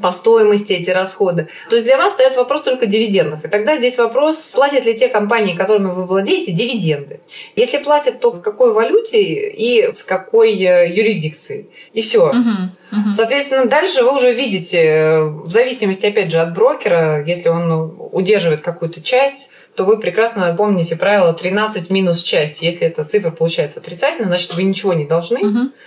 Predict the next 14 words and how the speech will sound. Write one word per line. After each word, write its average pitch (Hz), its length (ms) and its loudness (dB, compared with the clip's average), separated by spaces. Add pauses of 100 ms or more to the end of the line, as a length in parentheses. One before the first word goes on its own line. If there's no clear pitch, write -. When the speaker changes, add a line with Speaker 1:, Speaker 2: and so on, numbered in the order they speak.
(140)
Speaker 1:
Но 262 280 2
по-хорошему 202 760 0
было 214 180 4
бы 185 100 -4
неплохо. 196 380 -2
Знаете, 269 280 -2
как 190 200 -4
мы 185 240 0
связывались 180 420 -2
с - 40 -8
налоговой 254 380 0
в - 40 -20
прошлом 185 360 -4
году? 185 380 0